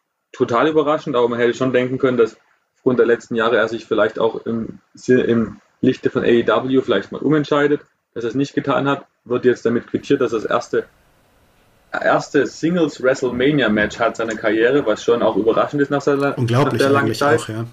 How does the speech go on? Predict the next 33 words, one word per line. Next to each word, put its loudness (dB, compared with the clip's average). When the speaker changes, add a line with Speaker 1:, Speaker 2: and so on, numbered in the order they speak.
Speaker 2:
Also -8
Speaker 1:
Ja, -6
und -2
das -14
ist -8
unglaublich, 0
ja. -2
Und 2
dass 2
ihm 4
gerade 0
mit -6
Seth -2
Rollins 0
so -2
ein -2
starker, -2
wichtiger 0
Bestandteil -2
des -6
W 0
W 4
E-Rosters 0
entgegengesetzt, 0
äh, 2
entgegengestellt 0
wird, 0
ist -12
schon 2
ein 2
Zeichen 0
von -2
Anerkennung. -4